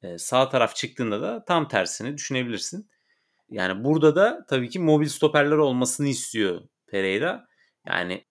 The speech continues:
Novak onu sergileyebilir mi? Bir yere kadar sergileyebilir. Çünkü sonuçta bek tecrübesi olan bir oyuncu. Ama demek ki Pereira'ya yeterli gelmemiş. Bence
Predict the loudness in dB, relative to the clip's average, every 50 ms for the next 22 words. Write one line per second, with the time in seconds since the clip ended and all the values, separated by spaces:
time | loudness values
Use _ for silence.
0 | _ _ -10 -4 0 4 6 6 6 6 4 2 2 4 4 4 4 4 4 2
1 | 0 -2 -2 0 0 0 0 0 0 -2 -4 -6 -8 -10 -6 -2 0 2 2 2
2 | 2 2 2 2 2 2 2 2 2 2 0 -4 -4 -6 -10 -8 -6 -6 -6 -6
3 | -6 -10 -8 -4 -4 -4 -4 -6 -4 0 0 2 2 0 -2 -2 -2 -2 -2 0
4 | -2 0 0 0 0 -2 -2 -2 -2 -4 0 0 0 0 0 -2 -2 -2 -2 -4
5 | -8 -8 -8 -8 -8 -8 -12 _ _ _ _ _ _ _ _ _ _ _ _ _
6 | _ -10 -6 -4 0 2 2 2 2 2 0 -2 -8 2 4 6 6 6 6 6
7 | 6 6 6 6 4 4 4 4 4 4 4 4 4 4 4 0 -2 -4 -6 -8
8 | -4 0 0 0 2 0 2 2 2 2 2 -2 -8